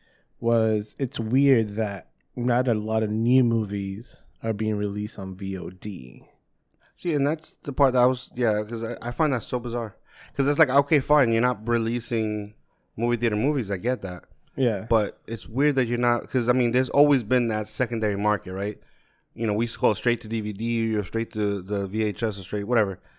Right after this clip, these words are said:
Speaker 2: But it's always been there. So I'm just weird that I don't really see it. Like, aside from the one, uh, that one movie with, um, Thor, um, Chris Hemsworth, that came out a couple weeks ago.
Speaker 1: Uh,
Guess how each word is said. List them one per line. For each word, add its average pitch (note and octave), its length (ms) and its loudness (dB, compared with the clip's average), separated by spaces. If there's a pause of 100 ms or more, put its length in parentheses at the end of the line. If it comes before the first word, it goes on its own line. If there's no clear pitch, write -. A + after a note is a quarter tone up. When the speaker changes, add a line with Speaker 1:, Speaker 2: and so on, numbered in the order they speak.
(520)
Speaker 2:
But A2 420 4 (240)
it's A#2 140 0
always F3+ 180 6
been C3+ 220 6
there. F#2+ 240 -6 (540)
So - 200 -2
I'm A2+ 200 0
just C3 160 -2
weird A#2+ 240 0
that A2+ 100 0
I G#2+ 100 -2
don't A#2+ 180 -2
really A2 200 -2
see - 280 -4
it. C#3 40 0
Like, G2+ 240 0 (880)
aside C#3 260 4
from D#3 120 2
the C#3 80 4
one, B2+ 440 0
uh, G#2+ 260 -4
that A2 120 2
one A#2+ 220 2
movie A#2 300 0
with, G#2+ 340 -2
um, F#2+ 540 -2 (800)
Thor, A2+ 540 2 (220)
um, F#2 220 -8
Chris - 260 -4
Hemsworth, A2+ 600 -2 (100)
that G2+ 160 -8
came G#2+ 180 -2
out G2+ 80 0
a F#2+ 40 -8
couple F#2+ 200 -4
weeks A#2 220 -6
ago. G2 320 -6 (120)
Speaker 1:
Uh, A2 540 -4